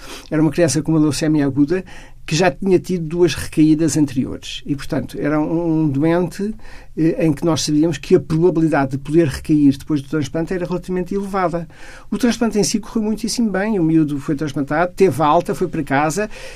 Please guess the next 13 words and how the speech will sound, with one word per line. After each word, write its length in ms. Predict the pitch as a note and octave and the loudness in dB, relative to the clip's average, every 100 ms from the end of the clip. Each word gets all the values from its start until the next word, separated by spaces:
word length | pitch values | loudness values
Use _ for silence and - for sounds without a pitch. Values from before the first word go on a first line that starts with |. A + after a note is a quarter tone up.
| - - | -16 -4
e 200 | C#4 G3+ | 0 4
ainda 280 | A3 A3 G3 | 6 6 6
viveu 420 | F3+ F3+ G3 E3+ | 2 4 6 6
um 220 | A3 B3+ | 8 6
ano 420 | E3 C#3 D3+ C4 - - | 6 4 2 0 -4 -18
depois 260 | - G3 F#3 | -2 0 2
do 60 | F3 | 0
transplante, 400 | F3+ C#3 G#3+ A#3 | -2 0 -2 0
até 140 | A3 | -2
depois 220 | G#3+ A3+ - | 0 -2 -2
recair 500 | - - G#3+ G#3+ G3+ | -4 0 2 4 4
da 140 | G#3 | 2
doença 600 | D#3 D#3 D3+ C#3+ F#3+ | 2 0 0 -2 -6